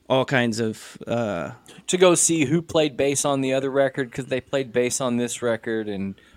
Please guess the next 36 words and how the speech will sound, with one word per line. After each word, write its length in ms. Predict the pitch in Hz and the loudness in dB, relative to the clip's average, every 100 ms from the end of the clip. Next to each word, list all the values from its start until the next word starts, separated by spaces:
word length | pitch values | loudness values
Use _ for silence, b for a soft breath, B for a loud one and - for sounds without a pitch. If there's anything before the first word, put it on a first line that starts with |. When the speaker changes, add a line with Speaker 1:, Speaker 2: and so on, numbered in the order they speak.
| - | -4
Speaker 2:
vice 240 | 117 113 - | -2 -2 -2
versa. 320 | 120 110 117 | -2 -2 0
I'm 160 | 139 156 | -2 0
fast. 340 | 139 127 - | 2 2 0
I 100 | 120 | 0
wish 260 | 147 160 151 | 0 0 0
I 80 | |
had 180 | 127 117 | 0 -2
the 80 | 110 | -4
time 400 | - 113 107 101 | -6 -6 -6 -6
to 260 | - 87 - b b - | -8 -12 -14 b b 4
Speaker 1:
He, 220 | 185 202 | 6 6
Speaker 2:
do 80 | 143 | 6
Speaker 1:
he'll, 180 | 214 196 | 6 6
Speaker 2:
that 160 | 185 | 4
type 80 | 143 | 4
Speaker 1:
he'll 140 | 214 | 6
Speaker 2:
of 40 | 180 | 8
thing. 60 | |
Speaker 1:
rabbit 340 | 175 151 127 107 | 10 10 8 2
hole 360 | 135 110 107 - - | 2 0 -2 -10 -6
on 240 | 131 127 107 | -2 0 0
ya. 140 | 104 - | -4 -10
He 200 | - 156 | -4 2
will 200 | 151 147 | 4 4
Speaker 2:
Yeah. 60 | 135 | 4
Speaker 1:
rabbit 280 | 127 117 | 2 0
hole 240 | 107 110 107 | -6 -8 -10
on 180 | 90 110 | -12 -14
ya. 100 | - _ b b b b - | -16 _ b b b b 0
Uh, 160 | 127 | 0
but 180 | 120 127 | 2 2
yeah, 160 | 156 113 | 2 2
he's, 260 | 147 165 | 0 -2
he's, 380 | - 170 165 - 160 | -4 -6 -6 -6 -4
uh, 240 | 151 | -2